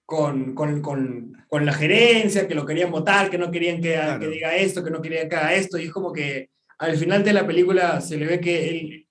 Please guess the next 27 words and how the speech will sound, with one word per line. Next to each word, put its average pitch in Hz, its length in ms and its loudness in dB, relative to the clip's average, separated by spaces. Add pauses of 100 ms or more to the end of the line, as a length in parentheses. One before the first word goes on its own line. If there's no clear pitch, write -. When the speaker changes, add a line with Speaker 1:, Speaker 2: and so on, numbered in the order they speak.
(220)
Speaker 1:
él 170 180 2
llegó 170 240 4
a 165 80 4
ser 165 220 0
número 170 320 2
uno, 196 500 4
que, 135 640 -4 (480)
este, 131 1000 0
ha 139 100 -4
entrevistado 156 600 4
a 135 100 0
todo 147 140 0
el 143 80 -2
mundo, 165 680 0 (540)
el, 147 220 0
el 151 160 -2
final 202 400 0
es 196 100 2
como, - 420 -6 (160)
eh, 147 600 0
A 175 40 4
C 170 160 -2
D 156 100 -2
C 180 200 -4
está 175 200 -2
tocando 165 460 -2
en, 135 220 -4